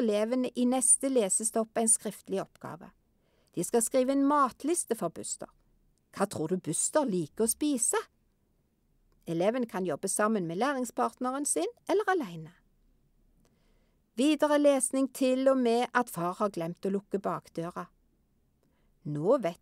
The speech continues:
vi ganske mye om Buster og familien hans, og læreren viser til den store tegningen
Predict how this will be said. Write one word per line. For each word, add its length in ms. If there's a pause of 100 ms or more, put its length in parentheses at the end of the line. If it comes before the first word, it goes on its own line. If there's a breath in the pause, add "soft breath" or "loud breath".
vi 100
ganske 380
mye 400
om 100
Buster 400
og 140
familien 560
hans, 400 (720)
og 80
læreren 500
viser 380
til 240
den 100
store 540
tegningen 560